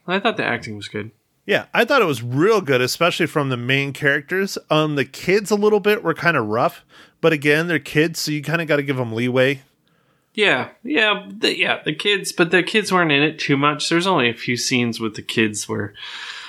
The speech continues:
Speaker 1: um, the maid is kinda just talking to the kids and stuff.
Speaker 2: And there's
Speaker 1: That's
Speaker 2: a lot of chaos at times, like at the dinner table.
Speaker 1: Yeah,
Speaker 2: At least
Speaker 1: there
Speaker 2: I
Speaker 1: is.
Speaker 2: felt it was.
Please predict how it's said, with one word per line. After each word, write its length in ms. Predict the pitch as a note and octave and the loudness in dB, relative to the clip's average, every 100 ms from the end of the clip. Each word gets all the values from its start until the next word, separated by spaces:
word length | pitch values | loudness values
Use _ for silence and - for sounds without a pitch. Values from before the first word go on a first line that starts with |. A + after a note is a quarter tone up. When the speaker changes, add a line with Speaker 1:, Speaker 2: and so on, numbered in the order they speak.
| - - - | -18 -18 -4
Speaker 1:
um, 460 | A2 G#2 G2+ G2 - - B2+ | 0 2 0 -4 -10 -14 -4
the 100 | A#2+ | 0
maid 380 | A2+ A2+ A2+ | 2 4 2
is 260 | A2 G2+ - | 0 -2 -6
kinda 280 | - A#2 G#2+ | -4 -2 -2
just 400 | G#2+ G#2 - - _ - | -2 -4 -4 -8 _ -4
talking 400 | B2+ A2 - A2 | 0 0 0 -4
to 100 | A2 | -4
the 120 | A2 | -4
kids 360 | - A#2 A2+ | 0 0 0
and 140 | A#2 A2 | -6 -6
stuff. 560 | - B2+ A#2 - - _ _ - - | 0 0 0 -6 -10 _ _ -18 -6
Speaker 2:
And 100 | E3 | -2
there's 160 | F#3 G3+ | 0 4
Speaker 1:
That's 240 | D3+ C3 | 4 4
Speaker 2:
a 40 | D3+ | 4
lot 160 | G3 | 4
of 160 | G3+ - | 2 -2
chaos 520 | - F#3 F3+ B2+ - | 0 2 4 2 0
at 220 | E3 B2 | 0 0
times, 460 | - C#3 C3 A#2 - - _ - | -2 -4 -4 -6 -10 -12 _ -6
like 240 | C#3+ C3+ C#3 | -2 2 2
at 100 | B2+ | 2
the 80 | B2 | 2
dinner 280 | C3 C#3+ | 2 2
table. 420 | C3 B2+ B2 A#2 - _ _ _ _ _ _ _ _ _ _ _ - - - | 2 0 0 -4 -8 _ _ _ _ _ _ _ _ _ _ _ -20 -8 2
Speaker 1:
Yeah, 60 | D3+ | 4
Speaker 2:
At 60 | |
least 180 | D3+ A#2 | 4 4
Speaker 1:
there 40 | C#3+ | 4
Speaker 2:
I 20 | |
Speaker 1:
is. 100 | G#2+ | 4
Speaker 2:
felt 200 | C#3 A#2+ | 4 2
it 120 | A2+ G2+ | 0 -6
was. 400 | G#2 G2 - | -6 -6 -10